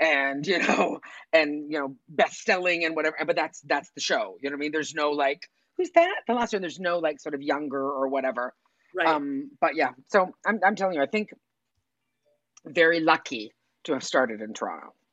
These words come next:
Speaker 1: That's what I think. I think that very grateful to have started in Toronto. Truly,
Speaker 2: Yeah, yeah,
Speaker 1: truly.
Speaker 2: yeah. One hundred percent.
Speaker 1: Yeah.
Speaker 2: Totally.
Speaker 1: Mm-hmm.
Speaker 2: That's great. Are you in L A now full time?
Speaker 1: I am. Yeah.
Speaker 2: Yeah.
Speaker 1: I am for a bit. Um, there's, you know, until, oh, there's, I mean, there might be, a,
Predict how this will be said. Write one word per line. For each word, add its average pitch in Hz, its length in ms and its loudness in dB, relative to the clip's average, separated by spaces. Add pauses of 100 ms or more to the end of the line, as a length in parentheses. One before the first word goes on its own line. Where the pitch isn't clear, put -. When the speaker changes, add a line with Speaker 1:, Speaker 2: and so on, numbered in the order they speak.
(120)
Speaker 1:
That's - 240 -2
what 117 120 0
I 101 100 -4
think. - 280 -12
I 117 120 2
think 123 240 -2
that 131 200 4 (280)
very 156 320 6
grateful 123 360 -4
to 127 100 -8
have 101 100 -8
started 101 340 -10
in 95 100 -14
Toronto. 82 360 -10 (120)
Truly, 135 240 -2
Speaker 2:
Yeah, - 20 -2
yeah, 165 40 -2
Speaker 1:
truly. 98 180 -6
Speaker 2:
yeah. - 180 -18 (180)
One 175 140 -8
hundred 170 180 -8
percent. 143 300 -8 (160)
Speaker 1:
Yeah. 147 60 -12
Speaker 2:
Totally. 151 320 -12
Speaker 1:
Mm-hmm. 131 200 0 (200)
Speaker 2:
That's 262 160 -2
great. 247 180 2
Are 185 60 4
you 214 140 4
in 220 60 0
L 196 160 2
A 190 100 0
now 170 180 -2
full 165 200 -2
time? 170 420 -6
Speaker 1:
I 170 100 8
am. 135 240 4 (120)
Yeah. 127 120 -2 (220)
Speaker 2:
Yeah. 151 80 -2
Speaker 1:
I 214 80 6
am 240 260 2
for 262 140 0
a 240 40 4
bit. 233 460 -2 (520)
Um, 190 460 -6
there's, 190 320 -4
you 202 80 -4
know, 175 180 -2
until, 180 600 0 (1200)
oh, 208 320 2
there's, 196 280 -2
I 202 60 0
mean, 196 140 -6
there 185 100 -4
might 180 360 -2
be, 185 120 -4
a, 180 140 0